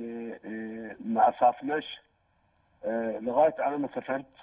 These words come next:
والحمد لله يعني قابلت القاضي، وبشكر حقيقي ال-، السلطات الأسبانية، ويعني وكان،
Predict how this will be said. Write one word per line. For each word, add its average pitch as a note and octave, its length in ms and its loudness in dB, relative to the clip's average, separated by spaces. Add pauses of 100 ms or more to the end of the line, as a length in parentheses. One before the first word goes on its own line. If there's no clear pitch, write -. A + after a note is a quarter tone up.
(680)
والحمد B2+ 1080 2
لله C#3 440 4 (100)
يعني A#2+ 240 -4
قابلت D3 340 -4
القاضي، B2+ 400 2
وبشكر B2+ 500 -2
حقيقي C#3+ 280 -4
ال-، A#2 420 -4 (460)
السلطات - 500 0
الأسبانية، B2+ 720 -4
ويعني A#2 1000 -6
وكان، A2+ 840 -2